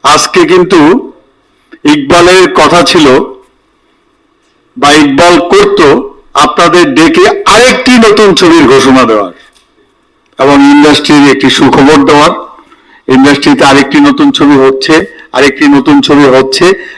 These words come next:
আমাদের এই ইন্ডাস্ট্রির কিছু লোক অন্তত কাজ করতে পারবে, কাজ করতে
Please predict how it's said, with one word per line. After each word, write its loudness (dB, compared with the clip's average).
আমাদের 2
এই 2
ইন্ডাস্ট্রির 0
কিছু -2
লোক 0
অন্তত 0
কাজ -2
করতে -2
পারবে, -4
কাজ 0
করতে -4